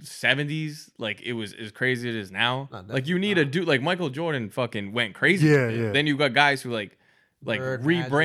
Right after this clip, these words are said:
Speaker 2: Magic.
Speaker 1: yeah, they rebrand it. Like,
Speaker 2: Yeah.
Speaker 1: the W N B A, like,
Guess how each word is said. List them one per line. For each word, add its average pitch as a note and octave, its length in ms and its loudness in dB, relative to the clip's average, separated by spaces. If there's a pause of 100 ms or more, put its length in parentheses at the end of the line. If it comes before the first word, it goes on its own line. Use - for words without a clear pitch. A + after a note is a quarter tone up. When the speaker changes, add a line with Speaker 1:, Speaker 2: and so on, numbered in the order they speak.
(160)
Speaker 2:
Magic. - 20 -10
Speaker 1:
yeah, F#3 120 0
they B2+ 120 4
rebrand C#3+ 580 0
it. F2 160 -12
Like, A2 140 -4
Speaker 2:
Yeah. A2 140 -6
Speaker 1:
the G#2 80 -6
W D#3+ 280 2
N B2 80 -4
B B2 100 0
A, C#3 260 0
like, F#2+ 260 -10